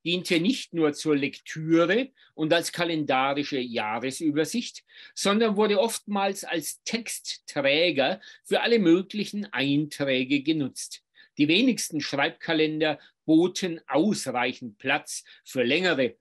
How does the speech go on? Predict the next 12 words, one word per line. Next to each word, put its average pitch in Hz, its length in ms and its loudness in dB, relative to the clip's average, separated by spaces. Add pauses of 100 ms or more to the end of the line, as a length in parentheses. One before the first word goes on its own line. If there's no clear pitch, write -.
(160)
und 110 240 -14
ausführlichere 143 1120 2
Textpassagen, 123 1300 -4 (800)
sondern 156 520 0
eigneten 175 640 0
sich - 260 -10
lediglich 170 840 0 (220)
für 123 300 -6
knappe 180 720 -2 (340)
und 135 200 -8
stichpunktartige 139 1900 -4 (300)
Aufzeichnungen.“ 92 960 -8